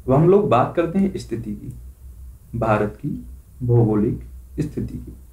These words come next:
तो सबसे पहले आप लोग विश्व का ये मैप देख लीजिए। ये आपका उत्तरी अमेरिका हो गया, ये आपका दक्षिणी अमेरिका हो गया, ये अफ्रीका हो गया,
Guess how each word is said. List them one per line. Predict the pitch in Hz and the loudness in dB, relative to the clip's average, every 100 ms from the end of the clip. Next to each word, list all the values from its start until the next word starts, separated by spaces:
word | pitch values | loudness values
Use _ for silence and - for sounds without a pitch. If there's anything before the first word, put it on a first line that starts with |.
| - - - - - | -20 -20 -20 -20 -2
तो | 135 | 0
सबसे | - 170 208 | 2 2 2
पहले | 196 185 185 | 4 4 4
आप | 175 185 | 2 2
लोग | 170 117 | 0 2
विश्व | 123 120 - | 0 0 -6
का | 139 180 - - - - - - | -8 -8 -10 -20 -20 -20 -8 -2
ये | |
मैप | 107 107 120 - - - | 0 0 -2 -4 -14 -6
देख | - - - | -2 -2 -2
लीजिए। | - 120 - - - - - - - - | -6 -8 -12 -16 -18 -16 -20 -20 -20 -4
ये | 117 | 4
आपका | 127 127 - 139 135 - - - - | 4 4 0 2 2 -2 -14 -20 -4
उत्तरी | 120 120 127 127 | -4 0 2 2
अमेरिका | 127 127 120 135 | 4 2 2 -2
हो | 131 | -4
गया, | 135 202 - - | -6 -8 -14 -8
ये | 110 107 113 - - - 104 | -4 -4 -6 -14 -20 -8 -4
आपका | 104 - | -4 -2
दक्षिणी | 101 104 - 131 | -2 -2 -2 -2
अमेरिका | 131 131 - 131 | 0 -2 -4 -6
हो | 127 | -4
गया, | 156 - - - - - | -8 -8 -16 -20 -12 -4
ये | 117 | 0
अफ्रीका | 113 120 117 117 | 0 0 0 0
हो | 139 135 | 0 0
गया, | 151 | -4